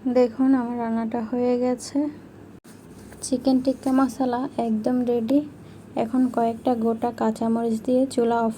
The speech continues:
করে দেব। এরপর সার্ভ করে নেব। আমি এবার সার্ভ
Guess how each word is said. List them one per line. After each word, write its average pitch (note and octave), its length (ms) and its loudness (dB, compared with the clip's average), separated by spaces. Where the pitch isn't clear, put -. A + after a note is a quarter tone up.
করে A#3 220 -2
দেব। A#3 240 -2
এরপর B3+ 400 6
সার্ভ A#3+ 360 -2
করে B3 200 2
নেব। B3+ 240 4
আমি A#3+ 260 -4
এবার B3 220 0
সার্ভ A#3 260 0